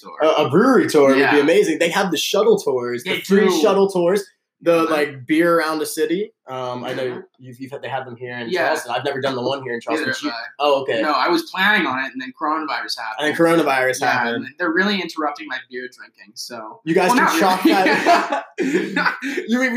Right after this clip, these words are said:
Speaker 2: we've still been able to do that. Just we haven't been able to go on the tour. Um, but you guys can chalk that up on things that you wanna do once coronavirus is over. Go on those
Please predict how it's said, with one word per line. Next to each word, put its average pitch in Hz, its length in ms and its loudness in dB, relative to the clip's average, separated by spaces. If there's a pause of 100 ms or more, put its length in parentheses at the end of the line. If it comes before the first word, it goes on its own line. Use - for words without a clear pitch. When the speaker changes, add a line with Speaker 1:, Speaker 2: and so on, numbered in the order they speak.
Speaker 2:
we've 226 100 -6
still 202 160 -2
been 240 120 0
able 214 220 2
to 165 80 -6
do 185 180 2
that. 175 340 2
Just 180 180 2
we 190 80 4
haven't 180 200 2
been 180 100 -2
able 170 100 0
to 165 60 0
go 170 180 4
on 156 80 -4
the 143 80 -6
tour. 160 420 -2 (460)
Um, 143 460 -2
but 165 120 0
you 170 60 -4
guys 175 180 -2
can 151 120 -10
chalk 151 280 -6
that 147 120 -6
up 143 160 -8
on 131 200 -12
things 131 360 -12
that 123 280 -8 (120)
you 131 160 -16
wanna 127 300 -8
do 143 220 -2
once 123 260 -10
coronavirus 120 520 -6
is 110 180 -18
over. 127 420 -2
Go 127 180 -2
on 127 120 -6
those 120 160 -10